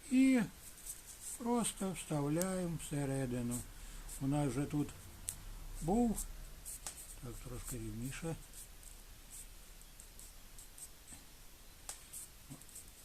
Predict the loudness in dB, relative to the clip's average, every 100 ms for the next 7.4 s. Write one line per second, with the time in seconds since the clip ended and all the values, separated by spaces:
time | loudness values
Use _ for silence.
0 | -10 -8 -8 -10 -8 -4 -4 -6 -16 -18
1 | -18 -18 -16 -14 -14 -14 -16 -14 -14 -14
2 | -16 -16 -14 -6 -4 -2 -2 -4 -6 -4
3 | -4 -6 -6 -6 -6 -6 -6 -6 -8 -10
4 | -12 -12 -14 -16 -16 -16 -14 -12 -10 -10
5 | -8 -2 0 0 -2 -6 -10 -12 -12 -16
6 | -16 -16 -16 -12 -12 -12 -14 -16 -16 -16
7 | -6 4 6 6